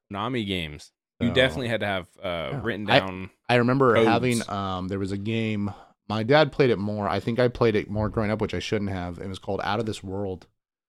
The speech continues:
Speaker 2: Um, really old school, uh, Sega Genesis game. You used to, I used to open it up. There was a whole entire notepad in there filled with different things. And I'm, and I'm a little pervert.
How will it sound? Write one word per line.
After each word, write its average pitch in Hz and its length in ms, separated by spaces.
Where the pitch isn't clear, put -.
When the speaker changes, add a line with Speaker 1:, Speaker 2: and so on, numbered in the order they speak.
Speaker 2:
Um, 80 480
really 85 180
old 85 220
school, - 200
uh, - 380
Sega 82 260
Genesis 82 380
game. 80 260
You 104 120
used 117 120
to, - 100
I 104 60
used 104 140
to - 80
open 98 260
it 117 80
up. - 320
There 98 100
was 85 100
a 82 40
whole 131 360
entire 117 460
notepad 90 560
in 78 100
there 76 240
filled 101 120
with 92 200
different 95 380
things. 90 400
And 92 160
I'm, 85 160
and 78 140
I'm 80 120
a - 40
little 76 160
pervert. 71 420